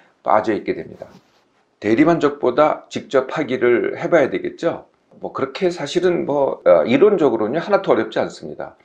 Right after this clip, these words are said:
네, 내가 대리만족으로 즐겼던 것, 어, 즐겼던 걸 갖다가 무엇이든지 직접 해보기를 하는 거죠. 말씀드렸듯이요, 뭐, 드라마에, 에, 멋있는 장면이 나와요. 그럼 그걸 내가 한번 따라 해보는 겁니다.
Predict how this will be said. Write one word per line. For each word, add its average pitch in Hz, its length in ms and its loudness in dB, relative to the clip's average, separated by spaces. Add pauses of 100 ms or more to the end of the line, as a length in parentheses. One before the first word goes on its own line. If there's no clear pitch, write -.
(140)
네, 80 160 -8
내가 135 420 2 (280)
대리만족으로 113 720 2
즐겼던 101 420 -4
것, 90 180 -4 (180)
어, - 140 -2
즐겼던 131 480 -2
걸 104 120 -2
갖다가 85 560 -2 (220)
무엇이든지 139 840 2
직접 - 500 -4
해보기를 127 640 -2
하는 175 340 -2
거죠. - 560 -6 (840)
말씀드렸듯이요, 120 1000 -2
뭐, 101 220 -4
드라마에, 151 680 2
에, 92 380 -2
멋있는 131 580 -4
장면이 107 380 -4
나와요. 82 380 -4
그럼 151 180 -6
그걸 143 200 -2
내가 131 200 0
한번 139 280 -4
따라 139 200 2
해보는 143 380 -6
겁니다. - 520 -8